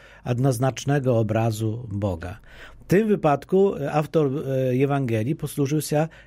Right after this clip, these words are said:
konkretną historyczną postacią, e, e, jakim jest Abraham. Abraham, o którym, e, wi-, w, w, Jewreji wierzyli, że on znajduje się już w sławie Gospodniej, czyli w pewnym zmysle w tym raju, w niebie.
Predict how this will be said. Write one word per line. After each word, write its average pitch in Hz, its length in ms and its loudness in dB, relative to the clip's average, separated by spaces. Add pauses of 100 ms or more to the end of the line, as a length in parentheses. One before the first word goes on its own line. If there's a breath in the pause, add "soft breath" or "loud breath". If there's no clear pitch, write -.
konkretną 165 600 0 (140)
historyczną 156 640 -2
postacią, 113 560 -4
e, - 40 -4 (520)
e, 117 40 0
jakim 123 300 -2
jest 117 200 -2
Abraham. 95 580 -2 (520 loud breath)
Abraham, 170 440 2
o 165 80 2
którym, 151 400 0
e, 147 60 -6 (440)
wi-, 120 360 -2
w, 120 640 -4
w, 117 520 0
Jewreji 135 520 2
wierzyli, 170 480 2
że - 160 -4
on 143 260 0
znajduje 143 340 0
się 139 280 -4
już 131 160 0 (480 loud breath)
w 107 480 0
sławie 147 480 2
Gospodniej, 95 800 -2 (320 soft breath)
czyli 123 220 2
w 117 40 -4
pewnym 135 300 2
zmysle 120 420 -2
w 101 300 -8
tym 147 300 2
raju, 120 400 2
w 101 100 -6
niebie. 110 520 0